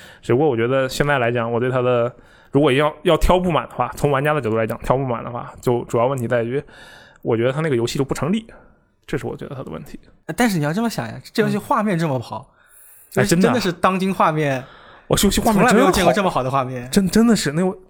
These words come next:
Speaker 1: 而且他还特意做了那种镜头外，就是明显你能看出来，哦，这不是真的，这是一个虚拟画面。进到游戏里，
Speaker 2: 对。
Speaker 1: 他才用那个真人的那种感觉嘛。
Speaker 2: 嗯。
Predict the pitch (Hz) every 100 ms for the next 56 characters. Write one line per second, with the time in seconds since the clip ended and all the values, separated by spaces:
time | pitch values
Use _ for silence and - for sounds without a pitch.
0 | - 170 233 139 - 220 - 247 214 -
1 | 226 180 180 127 - 226 165 151 202 180
2 | 117 160 151 131 131 - 139 175 160 120
3 | 120 147 131 147 127 147 147 175 139 139
4 | 127 143 135 143 - 151 120 135 139 113
5 | - 175 147 135 170 120 110 127 131 135
6 | 127 120 147 131 117 127 113 120 107 110
7 | 107 135 127